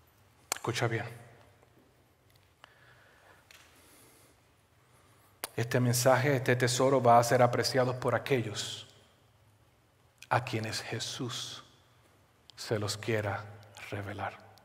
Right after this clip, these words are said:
Tu trabajo es serle fiel a Dios. Tu trabajo es predicarlo.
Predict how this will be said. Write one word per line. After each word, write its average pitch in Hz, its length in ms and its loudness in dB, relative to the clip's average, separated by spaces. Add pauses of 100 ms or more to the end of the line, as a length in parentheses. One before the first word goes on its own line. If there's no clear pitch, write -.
(1700)
Tu 110 140 0
trabajo 120 580 4
es 117 100 -2
serle 110 280 -2
fiel 117 280 0
a 113 80 6
Dios. 107 460 -6 (560)
Tu 104 120 -8
trabajo 120 440 6
es 120 160 0
predicarlo. 110 760 2